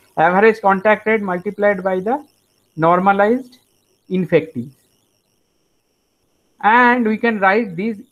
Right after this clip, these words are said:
number eleven and number twelve equations from equation number five and six.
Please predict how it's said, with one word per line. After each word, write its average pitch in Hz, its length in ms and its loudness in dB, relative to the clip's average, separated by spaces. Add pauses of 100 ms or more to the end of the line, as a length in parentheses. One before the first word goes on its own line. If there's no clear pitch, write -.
number 180 360 -2
eleven 202 380 -4
and 208 100 -6
number 180 320 -4
twelve 185 300 -6
equations 139 600 -8
from 208 360 0
equation 180 360 -6
number 190 240 -2
five 156 300 -2
and 143 220 -6
six. 123 160 -16